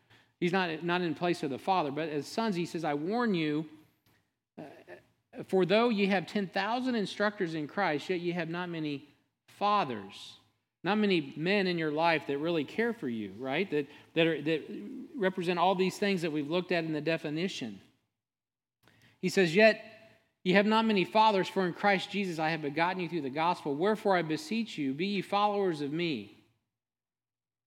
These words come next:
Okay, sure, Paul, we'll do what you say. We'll do what you, you show us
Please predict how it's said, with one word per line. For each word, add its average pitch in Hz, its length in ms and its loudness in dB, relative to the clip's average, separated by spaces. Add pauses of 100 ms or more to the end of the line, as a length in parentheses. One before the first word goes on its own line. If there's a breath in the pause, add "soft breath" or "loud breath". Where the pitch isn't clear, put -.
(100)
Okay, 143 520 -4 (480)
sure, 214 220 0
Paul, 156 280 0
we'll 175 160 0
do 170 160 2
what 190 200 2
you 196 60 0
say. 196 380 -2
We'll 143 160 -4
do 160 220 0
what 185 160 0
you, 180 80 -2
you 160 240 -4
show 190 240 2
us 185 80 -2